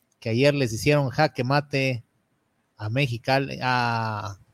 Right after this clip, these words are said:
a Venados, y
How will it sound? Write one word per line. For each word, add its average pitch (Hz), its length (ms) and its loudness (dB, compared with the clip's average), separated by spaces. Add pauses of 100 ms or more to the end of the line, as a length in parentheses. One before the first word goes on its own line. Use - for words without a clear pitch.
(140)
a 120 120 -2
Venados, 143 680 0 (1400)
y 156 500 0